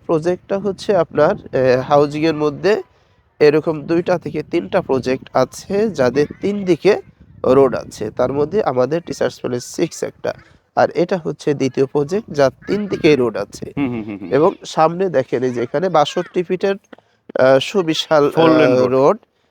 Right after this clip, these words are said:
Speaker 2: হুম।
Speaker 1: এরপরে আপনার, আহ, পূর্ব সাইডে এটা পঁয়ত্রিশ ফিটের রোড আছে।
Speaker 2: আচ্ছা।
Speaker 1: এবং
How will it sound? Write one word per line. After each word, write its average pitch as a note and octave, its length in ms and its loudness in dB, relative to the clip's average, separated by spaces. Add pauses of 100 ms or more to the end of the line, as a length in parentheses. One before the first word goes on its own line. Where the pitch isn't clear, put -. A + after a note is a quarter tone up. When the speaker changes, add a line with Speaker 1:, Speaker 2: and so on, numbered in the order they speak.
(140)
Speaker 2:
হুম। B2+ 80 -4
Speaker 1:
এরপরে C3+ 420 2
আপনার, C3+ 420 4 (100)
আহ, B2 360 4 (100)
পূর্ব D#3 300 0
সাইডে C3+ 440 4
এটা C#3 240 0
পঁয়ত্রিশ C#3+ 560 -2
ফিটের B2+ 260 0
রোড B2+ 200 0
আছে। B2+ 400 2
Speaker 2:
আচ্ছা। - 320 -6 (220)
Speaker 1:
এবং C#3 280 0